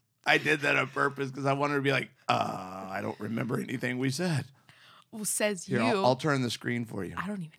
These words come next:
Speaker 2: need the screen. I can do it all by myself.
Speaker 1: Oh.
Speaker 2: No, I'm just kidding. Um, so one of the reasons
Speaker 1: Now I'm being the doormat.
Speaker 2: <laughs>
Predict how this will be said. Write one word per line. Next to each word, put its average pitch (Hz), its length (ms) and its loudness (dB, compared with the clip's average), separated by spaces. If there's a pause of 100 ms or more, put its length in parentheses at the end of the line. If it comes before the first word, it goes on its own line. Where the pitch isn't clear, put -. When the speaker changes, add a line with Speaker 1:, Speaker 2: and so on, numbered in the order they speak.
Speaker 2:
need 175 340 -12
the - 100 -12
screen. - 460 -10 (260)
I 214 100 -6
can 190 100 -10
do 190 120 -8
it - 100 -12
all 202 160 0
by 226 160 4
myself. 220 640 4
Speaker 1:
Oh. 208 160 -8 (180)
Speaker 2:
No, 196 220 -10
I'm 185 100 -14
just - 160 -20
kidding. - 240 -14 (460)
Um, 220 320 6
so 247 260 4
one 247 180 2
of 339 140 0
the 247 120 0
reasons 208 500 -4
Speaker 1:
Now 160 180 10
I'm 208 200 10
being 123 280 4
the 95 80 -8
doormat. 90 480 -2
Speaker 2:
<laughs> - 100 6